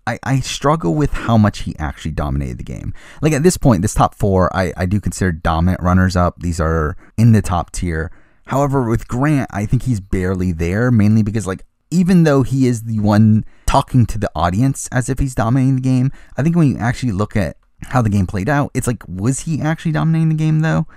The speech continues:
I do think he has control over that first round, and really the second round on his tribe as well. I think both of those votes are in his best interest, and they are both involving him in the majority there. However, after the swap,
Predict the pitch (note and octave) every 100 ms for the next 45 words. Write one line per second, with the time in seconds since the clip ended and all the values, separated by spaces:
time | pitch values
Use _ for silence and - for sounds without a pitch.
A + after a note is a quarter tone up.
0 | _ E3 D#3 D3+ F#3+ F#3 F3+ D#3 C#3 C#3+
1 | - B2+ G#2+ G#2 F#2+ - G2+ - F2 F2
2 | F2 F2 F2+ - A#2+ C3 C3+ B2 G#2 F#2
3 | - D#2 E2+ F2 E2+ E2+ F2 - E2+ E2
4 | E2 E2+ D#2+ D#2 G2+ F2 F2+ E2+ F2+ E2+
5 | F2 E2+ E2+ - D#2+ D#2 D#2+ - - _
6 | - - A#2+ A2 F2+ F2+ - F#2 - E2+
7 | - E2 E2 E2 D#2 - - C3 F#2+ A#2
8 | A2+ G#2+ F2 F#2+ F2+ E2+ D#2 G2 F2+ E2
9 | - G2+ F#2 F2+ E2 - _ - G2 F#2
10 | F2+ A#2 A2+ G2 F2 E2+ D#2+ E2 - -
11 | - B2 A#2+ A#2+ F#2+ - - _ - -
12 | D#3+ - F3 B2+ - - F2 G#2+ F2 -
13 | -